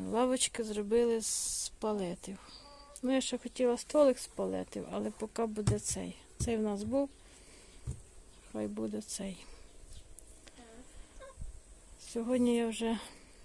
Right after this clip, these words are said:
за цим столиком тут сіла собі і працювала. І знаєте, що я робила? Відгадайте.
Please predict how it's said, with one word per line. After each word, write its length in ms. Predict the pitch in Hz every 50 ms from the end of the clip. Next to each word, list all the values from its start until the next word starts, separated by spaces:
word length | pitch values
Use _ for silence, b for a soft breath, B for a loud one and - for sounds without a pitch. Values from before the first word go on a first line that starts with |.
| B B - - -
за 100 | 233 220
цим 220 | - 254 240 226
столиком 640 | - - - 269 269 269 269 262 - - 254 240 220 - - - - 214 - - - - - - - - - - - - - - -
тут 280 | - 233 226 - -
сіла 460 | - - - - 247 277 302 330 320 294
собі 420 | - - 320 262 254 285 285 262 262 - - - - B B B B B B B -
і 60 | 262
працювала. 640 | 220 - 262 262 254 - - 240 233 220 214 208 208
І 140 | - 185 220
знаєте, 400 | 214 226 240 240 254 254 - 320
що 160 | - - 285
я 120 | 254 233 202
робила? 480 | 202 196 180 190 190 180 185 190 202 B B B B B B B B B B B - - - - - 226 -
Відгадайте. 680 | 214 214 214 202 226 226 208 202 180 - - - -